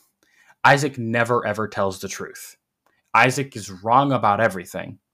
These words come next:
and Isaac has never been right about anything in his entire life." I have called upon my mother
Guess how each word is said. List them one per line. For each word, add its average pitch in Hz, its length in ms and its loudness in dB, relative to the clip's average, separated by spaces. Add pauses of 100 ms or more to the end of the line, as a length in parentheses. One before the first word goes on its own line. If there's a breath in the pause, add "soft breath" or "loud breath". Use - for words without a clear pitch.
(500 soft breath)
and 113 140 -2
Isaac 117 380 -2
has 104 140 -14
never 110 300 0
been 104 160 -6
right 110 360 2
about 90 220 -8
anything 87 480 -16
in 98 100 -12
his 98 180 -12
entire 92 320 -8
life." 123 440 -2 (1800 loud breath)
I 185 160 10
have 185 140 4
called 110 380 0
upon 107 260 -6
my 95 100 -6
mother 101 460 0